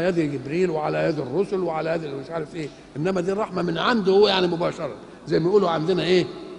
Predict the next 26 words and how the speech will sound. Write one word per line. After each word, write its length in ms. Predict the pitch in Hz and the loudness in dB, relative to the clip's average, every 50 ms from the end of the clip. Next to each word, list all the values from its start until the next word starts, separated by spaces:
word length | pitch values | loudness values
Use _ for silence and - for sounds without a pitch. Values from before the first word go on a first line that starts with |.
| - - | -12 -4
دا-، 220 | 147 185 190 - 147 | -2 -2 -2 -2 -8
دا-، 640 | 143 143 131 117 110 110 113 113 - - - - 135 | -10 -10 -10 -10 -10 -12 -14 -16 -18 -18 -16 -10 -4
دايركت، 260 | 170 170 147 123 104 98 - - - - - | -2 -2 -2 -2 -6 -10 -14 -16 -16 -16 -16
يعني 320 | - - - - 113 123 | -16 -14 -16 -14 -14 -12
على 160 | 120 120 131 | -10 -10 -10
طول 200 | 120 - 175 147 | -8 -6 -6 -6
من، 340 | 123 120 120 117 113 113 113 - | -6 -8 -10 -10 -10 -10 -10 -4
منه 260 | 156 175 185 180 165 151 | -2 -2 0 0 -4 -6
لله 300 | 147 143 156 180 165 127 - | -8 -8 -10 -10 -12 -12 -14
كده 120 | - 147 139 | -16 -16 -16
مباشرة. 360 | 131 127 120 113 - 131 104 - - - - - - - - - - - - - | -14 -14 -14 -14 -14 -16 -18 -18 -20 -20 -20 -20 -20 -20 -20 -20 -20 -20 -6 0
قال: 260 | - 147 170 175 175 | 2 4 4 4 4
"ذلك 500 | 170 160 165 175 170 170 175 170 170 170 | 2 2 2 2 4 4 2 2 0 -2
ما 220 | 160 156 151 147 | -2 -2 -4 -6
ف-، 180 | 139 - 151 - - - - | -6 -6 -8 -8 -8 -12 -4
فوجد 420 | - 147 156 175 180 175 175 165 160 | 2 6 6 6 8 6 4 4 4
عبدا 500 | 165 160 151 156 175 170 147 135 156 156 | 2 2 2 2 2 0 0 -2 -2 0
من 240 | 151 151 156 147 147 | 0 0 0 0 0
عبادنا 580 | 143 147 143 147 139 139 139 185 190 190 190 - - - - - - | -2 -2 0 0 0 0 0 2 2 2 0 -2 -6 -14 -16 -2 2
آتيناه 760 | 151 160 160 - - 143 143 139 139 165 175 160 131 143 147 | 4 4 4 2 0 -2 -2 0 2 2 2 0 0 -2 -4
رحمة 540 | 143 - - - 160 180 175 - 185 170 151 - - - - - | -6 -6 -8 -2 -2 -2 0 0 0 -2 -2 -6 -16 -18 -10 -2
من 240 | 139 151 160 156 147 | 2 4 4 4 2
عندنا". 640 | 139 135 139 135 127 123 123 139 127 123 110 104 - - - - - - - - - - - - - | 0 0 0 0 0 0 -2 -2 -2 -2 -4 -6 -10 -14 -18 -20 -20 -20 -20 -20 -20 -20 -20 -20 -8
شوف 240 | - 202 175 - - - | -6 -6 -6 -6 -8 -4
كلمة 260 | - 233 190 165 165 156 - - - | -2 -2 0 0 -2 -2 -4 -6 -4
آتيناه، 720 | 190 208 208 196 208 - 185 175 175 175 180 160 143 - | 0 2 2 2 2 2 4 4 4 4 2 0 -2 -2